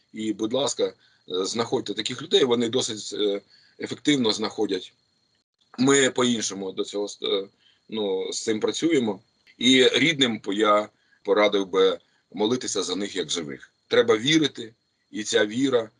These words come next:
може бути останньою краплиною. Так, дійсно, багато з тих, хто, е, безвісті, е, зник, е, вже не живі люди. Це прикро досить усвідомлювати, але, е, все-таки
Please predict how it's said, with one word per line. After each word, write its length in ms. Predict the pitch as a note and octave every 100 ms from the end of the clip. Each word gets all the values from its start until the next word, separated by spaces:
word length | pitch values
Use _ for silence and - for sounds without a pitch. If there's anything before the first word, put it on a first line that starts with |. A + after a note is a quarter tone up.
| _ _
може 280 | F#2+ G#2+ G#2+
бути 260 | G2+ A2+ G#2+
останньою 580 | G2+ A#2+ A#2 G#2+ G2+
краплиною. 540 | G2+ G2+ - B2+ A#2 G2+
Так, 260 | D#3 C#3+
дійсно, 460 | G#2+ C#3 C#3+ F#2+ F2 - _ _
багато 420 | G2 A2+ A#2+ A2+
з 100 | -
тих, 240 | - A#2 A2+
хто, 560 | - G2+ G2+ G2 F#2+ - _ _ _ D2+
е, 200 | F#2 F2
безвісті, 760 | G2+ G2 F#2+ - F#2+ F#2+ F2+ - _ _ -
е, 120 | D2+
зник, 460 | E2+ G#2+ A2+ A2 - -
е, 40 | E2 F2 F2 E2+
вже 180 | F2+ G2
не 120 | F#2+
живі 400 | F2+ F2 E2 D#2 _ F2
люди. 380 | E2+ D#2+ D2 - _ _ _ -
Це 420 | - F#2 F2+ E2+ E2+ _ _ _ _ _ _ _ _ _ _ _ _ -
прикро 460 | A2 G#2 F#2 E2 - -
досить 440 | E2 F#2 - E2
усвідомлювати, 840 | G2 F#2+ G#2 D#3 A#2+ A2 G#2 G2 - _ _ -
але, 580 | G#2 A#2+ C3 B2+ A#2+
е, 340 | A2+ F#2+ G2+ G2+
все-таки 720 | - - B2 A2 G#2+ G2+ F#2